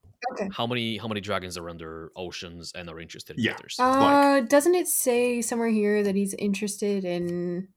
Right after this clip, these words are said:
Speaker 1: mm,
Speaker 2: Foyo or Xysis?
Speaker 1: Xysis.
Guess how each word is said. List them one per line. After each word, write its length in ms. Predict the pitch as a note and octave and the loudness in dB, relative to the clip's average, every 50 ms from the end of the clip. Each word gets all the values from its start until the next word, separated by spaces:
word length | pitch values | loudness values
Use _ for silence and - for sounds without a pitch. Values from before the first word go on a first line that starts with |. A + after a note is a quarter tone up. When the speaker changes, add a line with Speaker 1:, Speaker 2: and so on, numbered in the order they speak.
| _ _ _ _ _ _ _ _ _ _ _ _ _ _ _ _ _ _ _ _ _ _ _ _ _ _ - - | _ _ _ _ _ _ _ _ _ _ _ _ _ _ _ _ _ _ _ _ _ _ _ _ _ _ -20 -16
Speaker 1:
mm, 680 | - - - - - - - - - - - - - F#3+ - _ _ _ _ _ _ _ _ _ _ _ _ _ _ _ _ _ _ _ _ _ - - - - _ - - - _ _ - - - - _ _ _ _ _ _ _ - - - _ _ _ _ _ _ _ _ - - _ _ _ _ _ _ _ - - _ | -14 -14 -14 -14 -16 -16 -16 -16 -16 -16 -12 -12 -12 -12 -12 _ _ _ _ _ _ _ _ _ _ _ _ _ _ _ _ _ _ _ _ _ -18 -18 -18 -18 _ -20 -20 -20 _ _ -18 -18 -18 -18 _ _ _ _ _ _ _ -20 -20 -20 _ _ _ _ _ _ _ _ -20 -20 _ _ _ _ _ _ _ -20 -20 _
Speaker 2:
Foyo 520 | - - - F2+ F#2 G2+ C3+ D#3 E3+ F3+ - | -18 -14 -10 -8 -8 -6 -6 -6 -6 -8 -8
or 320 | - F#2+ F#2+ F#2+ F#2 F2+ F2 | -8 -8 -6 -6 -4 -6 -6
Xysis? 500 | E2+ E2 D2+ - - - - - - - _ | -8 -10 -10 -12 -12 -10 -10 -10 -10 -12 _
Speaker 1:
Xysis. 640 | - - F#3+ F3+ F#3 F#3 - F3+ F3+ F#3 - - | -4 -2 -2 -2 -2 -4 -6 -6 -6 -6 -8 -8